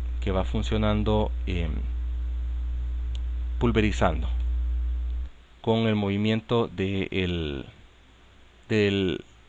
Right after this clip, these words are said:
toma de fuerza. Bien, este es otro ejemplo de la misma máquina. Estos rotovators son usados en, en Europa para, y también en Estados Unidos para desmalezar, am,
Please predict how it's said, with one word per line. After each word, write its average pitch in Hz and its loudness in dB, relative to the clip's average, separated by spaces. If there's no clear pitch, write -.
toma 117 8
de 104 6
fuerza. - 0
Bien, 104 -8
este 104 -6
es 107 -2
otro 117 4
ejemplo 139 0
de 104 -6
la 95 -4
misma 95 -2
máquina. 123 0
Estos 131 2
rotovators 123 4
son 117 4
usados 120 6
en, 92 -2
en 95 -2
Europa 107 0
para, - -2
y 123 -10
también 110 2
en 117 4
Estados 113 2
Unidos 131 2
para 107 6
desmalezar, 110 4
am, 90 2